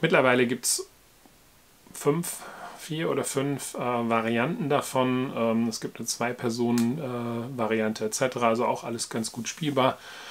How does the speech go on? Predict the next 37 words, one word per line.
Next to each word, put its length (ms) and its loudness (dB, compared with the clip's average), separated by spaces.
Aber 220 6
Quix 320 2
ist 140 0
nach 240 2
wie 80 2
vor 260 4
immer 180 0
noch 180 -2
so 180 -4
das 280 -2
Highlight. 440 4
Gibt 160 -4
auch 80 0
eine 100 0
schö-, 160 -2
sehr 180 0
schöne 300 0
App, 200 -4
die 100 -4
man 180 2
spielen 300 0
kann, 180 0
sowohl 280 0
solo 360 2
als 300 -6
auch, 340 -6
äh, 480 -6
zu 240 -4
zweit. 520 -4
Und 420 6
das, 420 6
äh, 540 4
Ganze 420 2
funktioniert 580 2
so, 220 0
dass, 280 -2
äh, 320 4